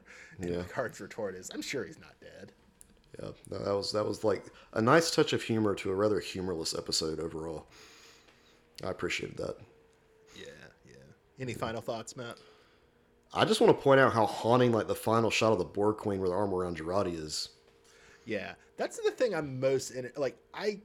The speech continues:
Speaker 1: could really not care less about what happens to Rene Picard, sorry. But I'm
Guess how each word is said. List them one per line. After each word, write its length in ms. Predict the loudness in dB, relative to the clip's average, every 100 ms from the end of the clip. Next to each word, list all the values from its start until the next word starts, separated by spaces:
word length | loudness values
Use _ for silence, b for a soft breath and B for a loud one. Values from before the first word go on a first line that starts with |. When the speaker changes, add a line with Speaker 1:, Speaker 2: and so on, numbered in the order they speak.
| -8
Speaker 1:
could 240 | -6 -2
really 680 | 2 2 2 0 -2 -8 -12 -14
not 360 | -10 -10 -10
care 220 | -6 -4 -4
less 400 | -6 -8 -8 -6
about 220 | -6 -6
what 140 | -10
happens 720 | -10 -12 -10 -12 -12 -14 -18 -20 -16
to 280 | -8 -8 -8 -16 -12
Rene 300 | -8 -8 -10
Picard, 500 | -12 -8 -4 -4 -6 -14
sorry. 500 | -12 -10 -8 -10 -12 B B B -6
But 160 | -6 -4
I'm 160 | -6